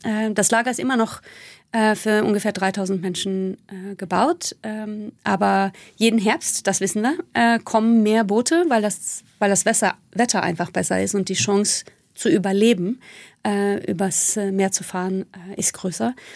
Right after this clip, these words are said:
Das heißt, letzten Herbst war wieder über sechstausend Menschen in dem Lager und dann kommen dann wieder die Zelte. Also es, es schwankt ein bisschen. Aber es ist, es ist nicht mehr so überfüllt. Ähm,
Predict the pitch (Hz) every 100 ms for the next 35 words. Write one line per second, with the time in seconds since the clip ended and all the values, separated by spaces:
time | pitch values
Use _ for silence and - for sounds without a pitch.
0 | - - - - 202 208 196 208 202 -
1 | 202 202 233 - 233 214 208 202 196 190
2 | 190 - 196 190 196 - - 262 262 254
3 | 262 254 269 262 254 254 262 262 277 285
4 | - 202 214 254 262 - - 247 240 226
5 | 214 196 190 - 196 269 254 196 208 196
6 | - - - - - 226 220 190 170 -
7 | 214 - - - - - - - 277 294
8 | - 302 - - - - 277 - 277 262
9 | 262 233 254 - 254 247 330 330 320 -
10 | - 247 247 247 240 247 240